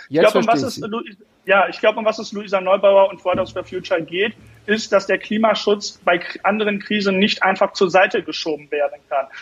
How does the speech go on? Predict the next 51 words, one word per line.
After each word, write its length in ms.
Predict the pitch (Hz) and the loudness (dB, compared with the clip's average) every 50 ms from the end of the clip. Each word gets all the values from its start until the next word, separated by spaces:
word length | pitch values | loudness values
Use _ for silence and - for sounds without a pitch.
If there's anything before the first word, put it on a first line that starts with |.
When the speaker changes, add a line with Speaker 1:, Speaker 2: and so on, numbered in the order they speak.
| - _ | -4 _
Speaker 1:
Wir 80 | 170 170 | 2 4
haben 80 | 190 208 | 4 4
das 120 | 196 - | 2 2
vielleicht 320 | - 196 180 180 180 - | 2 4 4 4 4 2
auch 100 | - - | -2 -2
beim 160 | - 180 185 180 | 0 0 0 0
Anfang 300 | 185 185 185 190 180 175 | -2 -2 0 0 0 0
der 120 | 180 170 | 0 -2
Pandemie 460 | - - 180 180 180 180 190 208 233 | -2 -2 -4 -4 -2 0 2 4 4
erlebt, 340 | 214 208 214 185 170 165 - | 4 4 4 2 0 -2 -2
dass 160 | 165 165 - | -6 -6 -4
Leute 240 | 175 170 170 190 185 | -2 -2 -2 -2 -4
gesagt 260 | 175 170 185 180 185 | -2 0 -2 0 0
haben, 140 | 214 220 233 | 0 0 2
"Na, 80 | 269 262 | 2 0
jetzt 160 | 226 - - | 2 2 0
haben 100 | 233 226 | 0 0
wir 120 | 214 196 | 0 -2
Wichtigeres 560 | 220 233 - - 262 190 190 175 180 180 - | -4 -4 -6 -4 0 2 2 2 2 0 -4
zu 100 | - 190 | -6 -10
tun." 160 | - - 190 - | -12 -12 -6 -2
Wir 120 | 175 175 | 2 2
haben 120 | 180 214 233 | 2 2 0
es 100 | 214 - | -2 -4
aber 180 | - 202 185 | 0 2 2
auch 80 | 196 - | 2 2
schon 180 | - 202 190 190 | 2 -2 -6 -4
vorher 360 | - - 196 202 202 185 - | -2 2 4 4 4 4 2
immer 240 | - 196 202 196 190 | -2 -4 -4 -6 -6
wieder 200 | 190 180 180 170 | -4 -2 0 0
er-, 200 | 170 180 180 - - | 0 0 -2 -4 -8
erlebt, 360 | - 180 175 185 208 220 - _ - - - _ - | -10 -8 -4 -2 -2 -2 -2 _ -16 -20 -16 _ 0
dass 180 | 190 185 - | 0 0 2
nicht 220 | 214 220 220 - - | 0 -2 -2 -4 -4
über 220 | 214 180 208 190 | -2 0 0 0
die 100 | 175 185 | 0 0
langfristigen, 960 | 175 185 196 220 233 220 - 233 214 - - - 202 175 190 185 185 180 180 | 0 0 0 0 0 -4 -6 -8 -8 -8 -8 -10 -6 -4 -4 -4 -4 -4 -2
äh, 20 | - | 2
äh, 520 | 196 185 180 175 175 175 - 180 170 170 170 - | 4 6 6 6 4 2 2 2 4 2 2 2
Probleme, 460 | - - 180 165 180 190 202 220 208 | -2 -4 -2 0 0 0 0 -2 -2
die 100 | 170 180 | 0 0
uns 180 | 185 190 190 - | 0 0 0 0
auf 160 | - 170 - | -2 0 0
uns 180 | 175 170 - - | -2 -6 -4 0
zurollen 360 | - 240 208 240 220 208 220 | 0 2 4 4 2 2 2
und 160 | 214 180 170 | -2 -6 -4
die 100 | 214 - | -2 0
aber 220 | - - - - | 0 2 2 2
auch 80 | 196 190 | 2 2
schon 180 | - - 190 185 | 0 -2 -6 -2
tagesaktuell 800 | - 196 208 202 214 - - 190 170 - 190 185 196 185 185 | -2 0 0 -2 -4 -6 -6 -6 -4 -2 0 2 2 2 2